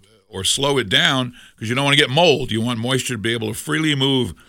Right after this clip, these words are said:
back and forth if it wants to move. So that vapor barrier would interfere with that. So I hope that's, uh, helpful to you, Glenn. That's a great question. This time of year especially, because, uh, natural gas prices,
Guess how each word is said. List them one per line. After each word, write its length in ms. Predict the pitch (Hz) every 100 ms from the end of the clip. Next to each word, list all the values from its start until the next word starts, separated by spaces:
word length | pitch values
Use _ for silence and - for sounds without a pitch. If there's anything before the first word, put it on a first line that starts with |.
| _ _ -
back 220 | 120 120
and 140 | 113
forth 300 | 110 117 110
if 100 | 98
it 100 | 95
wants 380 | 95 110 113 -
to 120 | -
move. 400 | 101 107 95 92
So 340 | - 107 101 85 - _ _ _ _ _ _
that 180 | 104 101
vapor 260 | 120 123
barrier 420 | 107 104 101 98 95
would 180 | 95
interfere 440 | 104 95 92 101 95
with 100 | 87
that. 220 | 85 87
So 320 | - 101 90 - _ _ _ _
I 60 | 98
hope 220 | 110 -
that's, 280 | 104 98 -
uh, 160 | 101 90
helpful 380 | 104 110 104
to 160 | 92 95
you, 140 | 92
Glenn. 240 | 110 110 143
That's 200 | 147 -
a 60 |
great 480 | 98 87 110 123 -
question. 640 | - - 127 123 143 202 - _ _ _ _ _
This 160 | 127 131
time 240 | 131 117
of 40 |
year 200 | 117 127
especially, 720 | 110 - 131 139 120 107 101 - - - _ _ _ _
because, 480 | - 131 151 143 -
uh, 260 | 131 123 127 127 110
natural 360 | 127 147 175
gas 280 | 139 143 -
prices, 560 | - 131 127 185 -